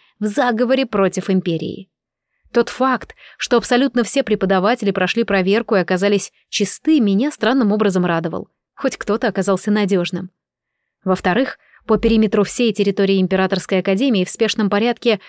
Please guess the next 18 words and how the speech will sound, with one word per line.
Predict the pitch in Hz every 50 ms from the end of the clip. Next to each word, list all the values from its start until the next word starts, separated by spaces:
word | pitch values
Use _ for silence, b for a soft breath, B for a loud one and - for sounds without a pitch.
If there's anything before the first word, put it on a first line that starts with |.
| B B B
установили | B 208 - - 247 262 269 320 294 302 269
защитные | 240 247 240 - - 247 - 269 269 269
вышки | 226 220 226 208 - - 226
против | 202 - 214 214 220 240 -
стихийников. | - - 247 - - 196 180 175 165 160 160 - - - - - _ _ _ _ _ _ _ _ _ _ _ -
Также | 220 208 196 202 196
появилась | - 240 226 208 226 226 233 220 - 240
охрана, | 220 - 214 208 208 202 202 202 190
помимо | - 196 196 208 220 214 214 202
дежурных | 185 208 185 202 233 233 233 233 220
старшекурсников, | - - 226 - - 233 - - - 208 190 - - 208 202 - 226 233 - - B B B B B
отряд | 247 240 - 269 269 269 - - _
из | - 262 - -
пятидесяти | - 247 196 - 254 247 220 240 233 - - 254
вооружённых | 226 233 233 233 226 202 226 220 214 214 208
до | 196 214
зубов | 196 208 196 196 196 190
гвардейцев. | 185 175 185 185 175 165 170 151 143 - - - - - - -